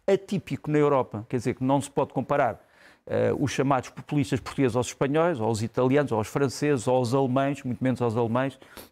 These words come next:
e a outros. E depois também, uma das coisas que dizem é que os chamados grupos populistas portugueses não estão controlados como noutros países do mundo, por exemplo, pelo Kremlin,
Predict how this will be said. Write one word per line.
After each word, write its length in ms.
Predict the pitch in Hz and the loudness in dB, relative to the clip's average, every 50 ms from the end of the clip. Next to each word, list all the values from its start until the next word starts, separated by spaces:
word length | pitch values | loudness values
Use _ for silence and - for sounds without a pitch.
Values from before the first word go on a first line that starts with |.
| _ | _
e 140 | - 160 156 | 0 2 4
a 40 | 160 | 4
outros. 380 | 151 131 110 - - - - - - _ - - - - _ _ _ | 4 4 2 0 -2 -12 -20 -20 -20 _ -20 -20 -20 -20 _ _ _
E 20 | - | -6
depois 240 | 165 - - 156 - | -2 0 0 2 2
também, 500 | 180 160 160 165 160 160 165 165 - - | 2 2 2 2 2 0 -2 -4 -4 -4
uma 140 | 135 123 | -2 -2
das 120 | 120 123 117 | -2 -2 -2
coisas 220 | - 139 120 - | -2 -2 -2 -2
que 80 | - 127 | 0 0
dizem 360 | 135 147 135 143 160 156 147 | 2 2 4 4 4 4 2
é 40 | 143 | 2
que 380 | - - 143 139 135 131 131 - | 0 0 0 2 4 4 2 2
os 200 | - 131 127 117 | 0 0 -2 -2
chamados 340 | - - 123 131 135 113 113 | 0 0 0 0 0 0 0
grupos 240 | 123 131 131 - - | -2 -2 -2 -4 -6
populistas 500 | - - - - 139 135 113 - 139 120 | -14 -16 -10 -4 -4 -2 -2 -2 -2 -4
portugueses 540 | - - - - 123 123 135 147 139 107 127 | -4 -8 -10 -4 0 0 2 2 2 0 0
não 160 | 139 143 143 | 0 0 0
estão 240 | 131 - - 143 131 | 0 0 -2 -4 -2
controlados 800 | - 139 131 - 135 123 120 120 127 131 131 127 - - - - | -2 -2 -2 -2 -2 -2 0 0 0 0 -2 -4 -8 -14 -10 -6
como 220 | - 135 131 135 | -4 -2 0 0
noutros 200 | 139 143 - - | 0 -2 -2 -2
países 300 | - 135 131 127 113 107 | -2 0 0 0 0 0
do 140 | 117 117 117 | -2 -2 -2
mundo, 340 | 117 117 117 120 123 120 - - - - - - _ | 0 0 0 0 -2 -4 -8 -14 -20 -20 -20 -20 _
por 120 | - 139 139 | -2 0 2
exemplo, 340 | 120 101 131 131 123 - - | 2 2 2 0 0 -4 -8
pelo 240 | - 131 135 139 131 | -4 -2 0 0 0
Kremlin, 540 | - - 143 139 131 131 139 147 151 147 | 0 0 0 2 2 0 0 -2 -2 -2